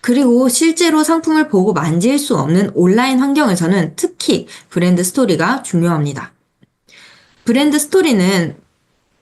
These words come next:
큰 브랜드나 대기업에서나 하는 거 아닌가 싶으실 수도 있는데요. 사실 그렇게 거창한 것이 아니라도 핵심은 고객이 내 상품을 기억하게 만들고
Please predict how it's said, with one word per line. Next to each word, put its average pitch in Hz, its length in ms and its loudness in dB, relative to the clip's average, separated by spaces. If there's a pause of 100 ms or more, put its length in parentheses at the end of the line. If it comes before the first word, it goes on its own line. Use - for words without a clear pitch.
(100)
큰 359 280 0
브랜드나 180 600 0
대기업에서나 202 680 0
하는 294 300 -2
거 254 100 -2
아닌가 175 580 0
싶으실 294 440 -2
수도 - 200 -4
있는데요. 180 640 0 (380)
사실 339 360 -2
그렇게 185 340 -2
거창한 247 640 0
것이 285 200 0
아니라도 180 760 0 (260)
핵심은 175 720 0
고객이 180 540 0
내 156 180 0
상품을 254 640 -2
기억하게 254 600 -2
만들고 151 540 -2